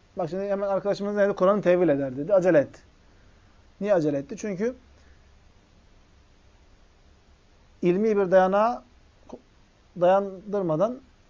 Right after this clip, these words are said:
lafızı olduğu gibi aldı. Kur'an'ı tevil etmek ne demek? Kur'an'ı tevil etmek burada o manada değil. Ne diyor bak İmam-ı Nevevi? "Ey ya'melu ma umira bihi fil Kur'an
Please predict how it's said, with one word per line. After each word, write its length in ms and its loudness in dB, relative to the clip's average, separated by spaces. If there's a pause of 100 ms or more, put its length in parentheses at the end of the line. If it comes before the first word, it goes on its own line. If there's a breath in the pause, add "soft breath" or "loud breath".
(220)
lafızı 680 2 (120)
olduğu 260 4
gibi 220 2
aldı. 260 -6 (120)
Kur'an'ı 240 0
tevil 200 0
etmek 280 -4
ne 100 -6
demek? 220 -8 (120)
Kur'an'ı 200 -4
tevil 180 -2
etmek 280 -8
burada 200 -4
o 80 -2
manada 400 -2
değil. 280 -2
Ne 120 -4
diyor 140 -2
bak 100 -8
İmam-ı 240 -6
Nevevi? 400 -4 (680 soft breath)
"Ey 320 8 (100)
ya'melu 480 4
ma 200 2
umira 380 2
bihi 260 -2
fil 140 -4
Kur'an 640 0